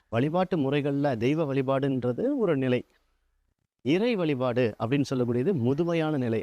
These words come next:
அவ்வளவுதான், அதுக்கு மேல நிலை கிடையாது. அது சித்தர்களோட போய் சேர்ந்துடுற மாதிரி, கலந்துடுற மாதிரி. இந்த பரிவார தேவதைகளை வழிபாடுகள் செய்றோம் இல்லையா, அந்த நிலை தான்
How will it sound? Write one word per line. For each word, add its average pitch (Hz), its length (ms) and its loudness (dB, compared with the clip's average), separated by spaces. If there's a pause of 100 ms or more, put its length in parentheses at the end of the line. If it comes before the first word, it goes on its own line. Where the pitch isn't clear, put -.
(100)
அவ்வளவுதான், 135 320 2
அதுக்கு 123 200 0
மேல 151 220 0
நிலை 143 160 0
கிடையாது. 123 360 0 (480)
அது 127 160 4
சித்தர்களோட 127 540 0
போய் 117 140 -6
சேர்ந்துடுற 120 400 0
மாதிரி, 160 140 0 (500)
கலந்துடுற 139 480 2
மாதிரி. 98 140 -6 (360)
இந்த 104 100 2 (140)
பரிவார 165 460 0
தேவதைகளை 135 520 0
வழிபாடுகள் 135 500 -2
செய்றோம் 123 280 0
இல்லையா, 104 200 0 (440)
அந்த 170 320 0 (180)
நிலை 165 240 2
தான் 139 340 -2